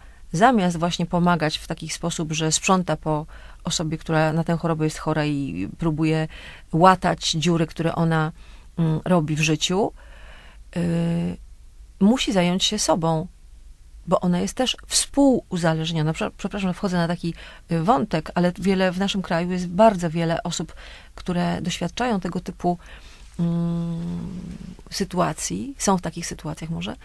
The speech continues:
i źle się pomaga. Ja sama do niedawna jeszcze źle pomagałam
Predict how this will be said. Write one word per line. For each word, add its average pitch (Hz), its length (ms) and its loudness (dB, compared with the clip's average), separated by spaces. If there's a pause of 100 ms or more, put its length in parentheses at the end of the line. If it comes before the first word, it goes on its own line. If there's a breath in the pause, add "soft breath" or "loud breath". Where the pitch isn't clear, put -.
(560 loud breath)
i 185 460 -4 (120)
źle 196 180 2
się 302 120 -4
pomaga. 170 340 -2
Ja 170 80 -2
sama 220 240 0
do 175 100 -2
niedawna 165 360 0
jeszcze 170 200 -4
źle 160 120 -4
pomagałam 165 640 -2